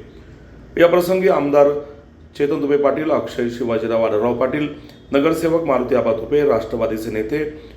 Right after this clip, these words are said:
कलेश्वर घुले, निवृत्ती अण्णा बांदल, शिवसेना शहर उपप्रमुख संतोष राजपूत, युवा सेनेचे शहर उपप्रमुख काकासाहेब पवार, योगेश जोशी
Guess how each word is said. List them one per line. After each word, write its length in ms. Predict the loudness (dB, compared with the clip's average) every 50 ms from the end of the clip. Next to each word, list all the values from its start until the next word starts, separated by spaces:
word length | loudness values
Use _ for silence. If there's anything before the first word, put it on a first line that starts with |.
| -16 -6 -4
कलेश्वर 420 | 0 0 0 0 0 -2 -4 -4
घुले, 280 | -2 -2 0 0 0 0
निवृत्ती 400 | 0 0 -2 -2 -4 -4 -4 -4
अण्णा 160 | -4 -2 -2
बांदल, 380 | 0 0 0 2 2 2 0 0 -2 -6 -12 -18 -20 -20 -20 -20 -20 -14 -4 -2
शिवसेना 440 | 2 2 2 2 2 2 2 2 0 0 0
शहर 260 | 2 2 2 2 2
उपप्रमुख 560 | 2 0 0 -2 -2 -2 -2 -2 -2 -4 -6 -8 -16 -16
संतोष 460 | -10 -8 -6 -6 -4 -4 -4 -4 -4 -6 -6 -4
राजपूत, 400 | -4 -4 -4 -2 0 2 2 2 0 -6 -12 -16 -20 -20 -20 -20 -20 -12
युवा 240 | -4 -2 0 0 0
सेनेचे 440 | 0 0 -2 -2 -2 -2 -2 -2 -4
शहर 300 | -4 -2 -2 -2 -2 0
उपप्रमुख 480 | -2 -2 -4 -4 -4 -4 -2 0 0 -2 -2 -4 -14 -20 -20 -20 -20 -20 -20 -20 -10 -4
काकासाहेब 460 | -4 -2 -2 -2 -2 -2 -2 -2 -2
पवार, 360 | -2 0 2 4 4 4 2 0 -6 -10 -16 -20 -20 -18 -14
योगेश 460 | -10 -6 -6 -4 -2 -2 -4 -4 -6 -8 -12 -10 -6
जोशी 340 | -4 -4 -4 -2 -2 -4 -4